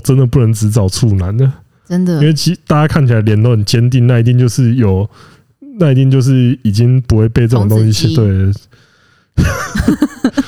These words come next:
Speaker 1: <laughs> 对，他看起来就是金冠不顾的样子。
Speaker 2: 就是童子鸡。
Speaker 1: <laughs> 看，傻笑。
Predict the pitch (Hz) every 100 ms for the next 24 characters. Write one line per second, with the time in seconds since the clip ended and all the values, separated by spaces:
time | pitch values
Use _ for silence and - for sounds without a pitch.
0 | - - 131 117 - 147 - 156 131 117
1 | 143 135 131 131 127 127 107 101 113 101
2 | 107 101 - 220 - 95 101 - 143 147
3 | 175 _ _ _ _ _ - - - -
4 | - 156 - 233 262 277 139 -